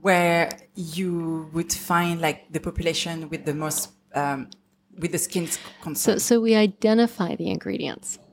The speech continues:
Speaker 1: You identify the
Speaker 2: Yeah,
Speaker 1: ingredients.
Speaker 2: but they might be made in, with biotechnology in another part of the world. So, for example, they might be made in Europe or they might be made in the United States, but they're from plants that originate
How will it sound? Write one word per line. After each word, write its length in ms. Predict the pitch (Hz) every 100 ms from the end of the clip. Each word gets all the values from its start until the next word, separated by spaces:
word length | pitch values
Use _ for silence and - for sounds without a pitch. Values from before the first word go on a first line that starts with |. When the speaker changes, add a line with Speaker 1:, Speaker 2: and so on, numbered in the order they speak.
| -
Speaker 1:
You 140 | 151 -
identify 440 | 160 165 139 160
the 120 | 139 135
Speaker 2:
Yeah, 20 |
Speaker 1:
ingredients. 500 | 131 196 - 95 -
Speaker 2:
but 180 | 196 -
they 180 | 208
might 320 | 202 202 208 -
be 120 | 208
made 540 | 196 185 185 185 190 - -
in, 220 | 185 185 185
with 260 | 185 170
biotechnology 1080 | - 170 175 180 180 170 165 180 180 196 190
in 140 | 185
another 280 | 185 170 170
part 260 | 165 170 160
of 60 |
the 80 | 160
world. 280 | 160 170 165 _ - _ _ -
So, 300 | - 175 170
for 140 | 185
example, 600 | 175 - 180 175 175 170
they 140 | 170 170
might 200 | 165 170
be 120 | 170
made 260 | 170 165
in 100 | 160
Europe 380 | 160 160 160 -
or 160 | - 180
they 100 | 180
might 220 | 165 156
be 100 | 165
made 240 | 165 156 160
in 80 |
the 80 | 160
United 360 | 156 151 151 -
States, 400 | - 151 - -
but 280 | - 175 170
they're 160 | 190 165
from 280 | - - 170
plants 580 | - 202 190 185 - -
that 300 | 180 170 -
originate 920 | 185 165 190 185 185 170 165 -